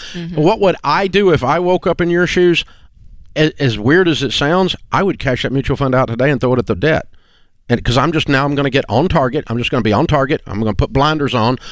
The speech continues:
Speaker 2: I'm gonna submit myself to this program. I'm gonna do this program exactly and
Speaker 1: Mm-hmm.
Speaker 2: with intentionality. A-, and, and, and I'm not gonna sit and try to figure out some way to shortcut it and ride the market or something or time the market.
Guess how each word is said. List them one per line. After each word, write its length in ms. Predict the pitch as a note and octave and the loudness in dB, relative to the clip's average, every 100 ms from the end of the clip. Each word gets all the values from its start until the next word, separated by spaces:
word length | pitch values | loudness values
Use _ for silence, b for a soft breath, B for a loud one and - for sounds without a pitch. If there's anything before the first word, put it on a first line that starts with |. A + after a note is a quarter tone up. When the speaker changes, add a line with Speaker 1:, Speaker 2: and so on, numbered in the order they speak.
| B | B
Speaker 2:
I'm 100 | A2+ | -2
gonna 120 | A#2+ | 0
submit 340 | G#2+ C3 B2+ B2+ | 2 2 0 2
myself 400 | D3 - E3+ - | 0 2 0 0
to 80 | B2+ | -4
this 160 | C#3 | -4
program. 480 | - D#3 D3+ C#3 B2 | -2 0 0 0 0
I'm 80 | G#2+ | 0
gonna 160 | A#2 G2+ | 0 0
do 180 | A2+ | 2
this 140 | C#3 D#3 | 2 0
program 380 | - D3 C#3 B2 | 0 0 0 -2
exactly 680 | F#2 F2+ C3 D3+ - A2+ A#2 B A3+ | -4 -4 -2 -2 -2 -2 -2 B -8
and 140 | G3 | -4
Speaker 1:
Mm-hmm. 100 | F#2+ | 0
Speaker 2:
with 280 | A2+ C#3+ - - | 0 0 -4 -2
intentionality. 840 | E3 - E3+ F#3+ D3 C3 C3+ C3 B B B | 0 2 0 2 2 2 2 0 B B B
A-, 180 | G#2 - | -6 -4
and, 400 | A2+ A2+ G#2+ G#2+ - | -2 0 0 -2 -4
and, 200 | A2+ A#2 | -4 -2
and 100 | A2+ | 0
I'm 160 | A2+ A2+ | 2 2
not 220 | C3 C3+ | 2 0
gonna 240 | D3 C3+ - b b b - - | 0 0 -4 b b b -20 -6
sit 260 | - E3 C#3+ | 0 0 0
and 100 | C3+ | -2
try 160 | C#3+ C#3 | 0 0
to 60 | |
figure 460 | - - E3 C#3 D3 | -2 -2 -2 2 0
out 160 | C3 | 0
some 240 | - D#3 C#3 | 0 0 2
way 140 | C#3 | 2
to 60 | A#2+ | 2
shortcut 640 | - F#3 F#3+ - D#3+ C3+ | 2 2 0 -2 -2 2
it 120 | C3+ C3 | 2 2
and 280 | A#2 F#2+ G2+ | 0 -2 -2
ride 260 | A#2 C#3+ D#3 | 0 0 0
the 60 | |
market 420 | D3+ C#3 C#3 D#3 B2 | 0 0 0 0 -2
or 80 | |
something 280 | - C3+ C#3+ | 0 0 0
or 60 | A#2+ | -2
time 320 | - C#3 C#3+ | -2 0 2
the 60 | C3+ | 2
market. 380 | C3 B2 C3 | 2 0 -2